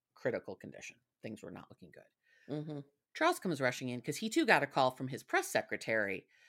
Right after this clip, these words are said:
Speaker 1: and it's all over the news, which we know it's all over the news. Now, I'm gonna take this moment. Where were you when you found out? 'Cause this is how all these people are finding out.
Speaker 2: Yeah, okay. So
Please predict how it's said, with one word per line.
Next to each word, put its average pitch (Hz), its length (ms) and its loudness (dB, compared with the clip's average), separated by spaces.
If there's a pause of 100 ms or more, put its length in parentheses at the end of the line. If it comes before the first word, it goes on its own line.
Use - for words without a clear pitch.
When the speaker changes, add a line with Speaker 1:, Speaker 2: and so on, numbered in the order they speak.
(200)
Speaker 1:
and 160 120 0
it's 131 140 -6
all 190 240 6
over 170 160 2
the 127 100 -4
news, - 280 -10
which - 240 -8 (100)
we 208 200 -2
know 180 220 2
it's 113 140 -2
all 107 140 -6
over - 140 -12
the - 80 -14
news. - 320 -20
Now, 175 200 6 (180)
I'm 165 60 -2
gonna 156 140 2
take 160 200 -2
this 160 180 -8
moment. 120 280 -4 (160)
Where 220 320 4
were 151 280 -2
you 113 400 -8
when 123 240 -2
you 147 120 0
found 104 320 -8
out? - 200 -12
'Cause 135 180 -10
this 170 160 -6
is 180 60 -6
how 185 160 2
all 175 140 4
these 170 200 2
people - 260 -6
are - 60 -8
finding - 380 -10
out. - 160 -18 (480)
Speaker 2:
Yeah, 175 280 -2
okay. 151 280 -6 (200)
So 190 440 6